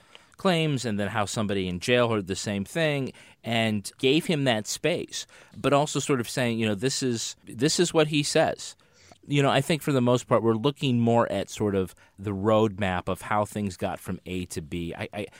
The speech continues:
I can't really say that, you know, there was something so egregious that we left it out. Although th-, the more that we talk about Serial and the staircase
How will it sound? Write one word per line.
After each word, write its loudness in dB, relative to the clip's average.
I -4
can't 0
really 4
say 4
that, 0
you 2
know, 2
there 2
was 4
something 0
so 4
egregious -2
that 2
we -2
left 0
it -4
out. 0
Although 4
th-, -10
the 0
more 6
that 2
we 2
talk -4
about 0
Serial 2
and -2
the -4
staircase 0